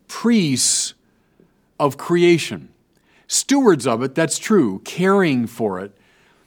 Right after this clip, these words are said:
but ultimately priests, meaning those who will lead all of creation in a chorus of praise to God. When that happens, the world is rightly ordered.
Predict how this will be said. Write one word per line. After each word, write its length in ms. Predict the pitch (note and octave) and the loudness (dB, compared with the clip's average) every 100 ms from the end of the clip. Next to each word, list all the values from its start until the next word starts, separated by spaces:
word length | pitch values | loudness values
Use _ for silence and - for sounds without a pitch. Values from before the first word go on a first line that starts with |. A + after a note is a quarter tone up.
| _ - | _ -2
but 120 | E3+ | 0
ultimately 520 | A#3 A#3 G3+ F3+ F3+ | 2 2 2 2 0
priests, 840 | - - - B3+ F3+ F#2 - - - _ _ - | -4 -14 -2 2 2 0 -6 -8 -12 _ _ -6
meaning 460 | C#3 G#3 G#3+ F#3+ | 0 4 4 2
those 440 | C#3+ E3+ E3+ D#3+ - | 2 4 4 2 -2
who 100 | F3 | -4
will 220 | D#3 D3 | -4 -4
lead 480 | C3 D#3 G#3+ A3+ F#3+ - | -4 0 2 2 0 -2
all 400 | D#3 E3+ G#3+ A#3 | 2 4 2 0
of 140 | A3+ - | -4 -6
creation 720 | - F3+ E3+ D#3+ - B2 A#2 - | -4 2 4 2 0 -4 -4 -4
in 120 | C#3+ | -2
a 140 | C#3 | -2
chorus 760 | C3 - - G3 G#3 G3 D3 - | -4 -12 -4 2 4 2 0 -6
of 260 | D#3+ B2+ | -8 -10
praise 640 | - D#3+ D#3 C3+ A2+ G2+ - _ _ _ _ | -8 -2 0 2 0 -4 -10 _ _ _ _
to 120 | - | -14
God. 440 | A#2+ A#2 F#2 D2 _ _ _ _ _ _ _ _ _ - - | -8 -8 -8 -12 _ _ _ _ _ _ _ _ _ -18 0
When 180 | C3 | 2
that 160 | D#3 F#3 | 2 0
happens, 580 | D#3+ F#3 F#3 B3 A3+ - _ _ _ | 0 -2 0 -2 -2 -8 _ _ _
the 100 | - | -6
world 420 | C3+ D3 E3+ F#3 F3 | -2 2 4 4 2
is 160 | C3+ | -2
rightly 460 | B2 D#3 E3+ E3 D#3+ | 0 0 0 -2 -2
ordered. 500 | D#3 D#3+ A#2 D#2+ | 0 0 -2 -8